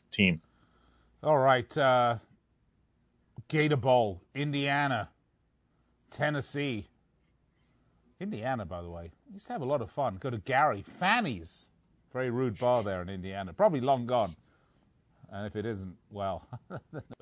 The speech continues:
Speaker 2: police aren't doing their job. Uh, Indiana, <laughs> Tennessee. Tennessee, minus one and a half points, total fifty-two. Tennessee, slight favorites here.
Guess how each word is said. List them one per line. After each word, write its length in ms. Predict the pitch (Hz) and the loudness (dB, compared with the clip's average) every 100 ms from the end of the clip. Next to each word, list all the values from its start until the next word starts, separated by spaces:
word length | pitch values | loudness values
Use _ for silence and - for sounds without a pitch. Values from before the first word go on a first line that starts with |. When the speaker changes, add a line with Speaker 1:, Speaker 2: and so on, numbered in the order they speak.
| - | -16
Speaker 2:
police 280 | 120 117 - | -10 -10 -8
aren't 200 | 110 90 | -8 -8
doing 200 | 107 92 | -10 -8
their 160 | 92 85 | -10 -10
job. 360 | 101 98 92 - - - - | -8 -6 -6 -10 -20 -6 8
Uh, 240 | 156 156 | 12 12
Indiana, 580 | 175 185 170 165 190 165 | 10 4 4 2 2 0
<laughs> 60 | - | -2
Tennessee. 560 | - 160 151 170 143 - _ - | 0 2 2 2 0 -2 _ 4
Tennessee, 640 | 220 208 - 220 165 113 _ _ _ - | 6 6 6 6 6 0 _ _ _ -4
minus 400 | 117 147 143 - | 6 6 6 -2
one 260 | 143 139 139 | 0 2 2
and 80 | |
a 40 | 131 | 4
half 260 | 135 123 | 6 4
points, 420 | - 143 139 120 - | 2 0 0 -2 -2
total 340 | 156 151 131 | 2 2 0
fifty-two. 800 | - 240 - 226 - 143 127 120 _ _ _ | -2 -6 -4 -8 -2 0 0 -2 _ _ _
Tennessee, 380 | - 220 - 165 | -8 -6 -4 -8
slight 300 | - 147 131 | 0 0 0
favorites 400 | 151 139 123 104 | -2 -2 -2 -4
here. 300 | 131 120 107 | -2 -2 -2